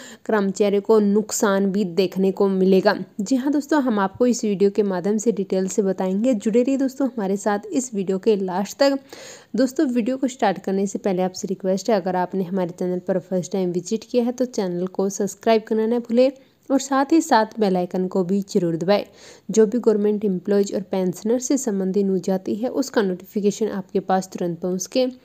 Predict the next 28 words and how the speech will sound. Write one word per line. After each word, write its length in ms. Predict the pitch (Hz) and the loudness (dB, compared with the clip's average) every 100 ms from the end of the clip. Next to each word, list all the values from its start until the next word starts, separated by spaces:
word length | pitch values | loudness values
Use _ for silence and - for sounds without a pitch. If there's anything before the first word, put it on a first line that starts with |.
| - - - - - | -20 -20 -20 -20 -6
तो 100 | - - | -6 -2
आइए 160 | 226 247 | -2 0
दोस्तों, 340 | 269 - 285 | -2 0 0
बिना 200 | 240 233 | 2 0
किसी 260 | 226 226 254 | 0 -2 -2
देरी 220 | 208 233 240 | -2 -2 -2
के 140 | 285 | -2
हम 200 | 269 262 | -2 -2
वीडियो 260 | 196 170 180 | 0 2 0
को 140 | 175 226 | 0 -4
स्टार्ट 320 | - 247 190 | 0 0 0
करते 320 | 202 185 202 | -2 -2 -4
हैं। 280 | - 226 - - - - - - | -2 -2 -4 -10 -20 -20 -20 -8
तो 60 | 220 | -4
हमारी 280 | 202 208 214 | -2 0 0
जो 160 | 190 | 0
बेसिक 420 | 185 196 196 269 - | 2 0 0 -2 0
सैलरी 320 | 220 202 226 | 0 0 -2
बढ़ेगी 600 | 196 185 190 185 247 240 - - | -2 -2 -2 0 0 0 -2 0
और 120 | 247 | 0
साथ 360 | 254 262 277 302 | 0 0 0 2
ही 100 | 294 | 0
साथ 360 | 285 233 208 202 | 0 0 0 0
दोस्तों, 360 | 180 208 208 247 | 2 0 2 2
सीटीसी 680 | 247 285 285 262 240 240 247 | 2 2 2 2 0 0 -2
जो 160 | 202 220 | 0 0
स्ट्रक्चर 540 | - - 185 - 226 | -2 -6 -4 -2 -2
बदलेगा, 500 | 202 180 175 190 202 | 0 -2 0 0 -2